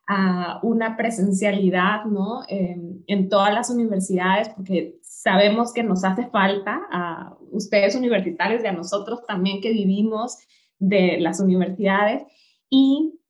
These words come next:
eh, pues, ojalá que podamos empezar, ¿no? a cuidar esto y hacer esos cambios para lograr este balance. Yo les quiero platicar rapidísimo en este balance que yo veo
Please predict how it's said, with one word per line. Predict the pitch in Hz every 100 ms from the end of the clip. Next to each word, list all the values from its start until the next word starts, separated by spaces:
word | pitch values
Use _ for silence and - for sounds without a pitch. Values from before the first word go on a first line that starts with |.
| -
eh, | 233 233 -
pues, | 233 233
ojalá | 226 226 220 233
que | 311
podamos | 285 254 233 277
empezar, | 311 294 233 - 254 233
¿no? | 220 208 277 226
a | 226
cuidar | 208 202 214 254 269 -
esto | 254 262 - 214 226 - -
y | 208 220
hacer | 214 - 302 349 349
esos | 269 269 -
cambios | 233 247 294 302
para | 220 190
lograr | 185 180 175 185 -
este | 190 - 185
balance. | 170 156 190 - _ _ _ _
Yo | 208 226
les | 226 226
quiero | 254 233 233
platicar | 254 202 202 196
rapidísimo | 226 220 220 226 220 220 240 -
en | 196 196
este | 196 196 214
balance | 220 202 185 185 190 214 214
que | 190
yo | 180 226
veo | 254 269 262 302